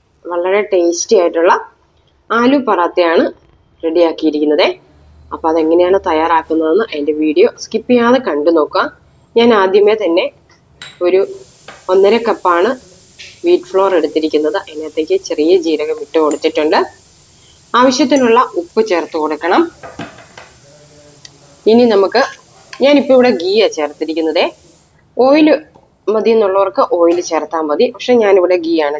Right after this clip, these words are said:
ചേർത്തിരിക്കുന്നത്. എല്ലാം കൂടെ ഒന്ന് മിക്സ് ചെയ്തതിന് ശേഷം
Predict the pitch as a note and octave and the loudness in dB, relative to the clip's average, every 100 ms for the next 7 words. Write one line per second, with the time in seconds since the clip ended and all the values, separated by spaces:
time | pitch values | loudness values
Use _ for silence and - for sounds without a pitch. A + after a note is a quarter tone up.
0 | D3 C#3+ - D3 C#3 D3+ D3+ C#4+ G4+ - | -6 -6 -4 -6 -2 -2 0 0 -2 -12
1 | _ _ _ _ _ _ _ F#3 D#3+ _ | _ _ _ _ _ _ _ _ _ _
2 | D3 _ _ _ _ _ _ _ _ _ | _ _ _ _ _ _ _ _ _ _
3 | - G3+ G#3 G#3 G3+ F3+ A#3 - E3 D#3 | -2 2 2 2 2 2 0 0 -2 -2
4 | - F3 D#3 D#3+ E3 E3 - D#3 - C4 | 0 2 2 2 0 -2 -2 -4 -2 -2